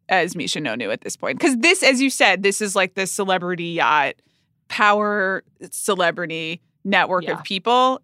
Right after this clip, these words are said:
Speaker 1: And M-, Meghan Markle is currently under fire for being a super elitist person while taking British taxpayer money. So I don't think she gets to be associated with this right now, or it would not be strategically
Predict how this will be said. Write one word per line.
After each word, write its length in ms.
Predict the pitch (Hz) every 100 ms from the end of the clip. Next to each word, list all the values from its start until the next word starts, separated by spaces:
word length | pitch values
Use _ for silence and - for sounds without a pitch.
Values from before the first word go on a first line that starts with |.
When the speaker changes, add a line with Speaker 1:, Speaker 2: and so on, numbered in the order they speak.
| -
Speaker 1:
And 580 | 196 190 185 190 202 - -
M-, 100 | - _ -
Meghan 360 | 202 190 175 175
Markle 400 | 165 175 180 170
is 180 | 165
currently 360 | - 190 156 156
under 200 | 151 165
fire 380 | - 139 151 170
for 180 | - 175
being 340 | - 165 156
a 80 | 147
super 300 | - 175 160
elitist 400 | 151 156 120 -
person 260 | 143 -
while 140 | 135 113
taking 320 | 185 - 165
British 260 | 165 110 -
taxpayer 400 | - - - 147
money. 260 | 127 135
So 160 | - 190
I 60 |
don't 160 | 180 156
think 160 | 170 165
she 100 | 175
gets 200 | 143 -
to 80 |
be 100 | 160
associated 460 | - - - 90 101
with 80 | -
this 180 | - -
right 140 | -
now, 160 | 107 117
or 140 | 208
it 100 | 196
would 120 | 202
not 220 | 190 175
be 80 | 180
strategically 720 | 180 180 180 - - - -